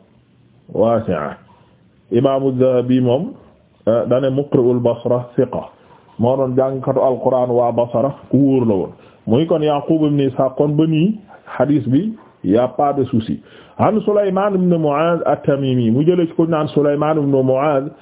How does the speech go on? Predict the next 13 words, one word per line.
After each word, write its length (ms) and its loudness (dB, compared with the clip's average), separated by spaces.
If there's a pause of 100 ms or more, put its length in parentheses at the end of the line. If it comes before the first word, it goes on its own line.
(340)
at-Tamimi, 720 0
di 160 2
Sulayman 500 0
ibn 180 2 (480)
al-, 600 0
ibn 220 2 (200)
Qirm 280 2 (120)
ibn 140 0
Mu'adh 440 0
at-Tamimi 640 0
wala 240 2
ibn 160 0 (100)
Qarm 320 -2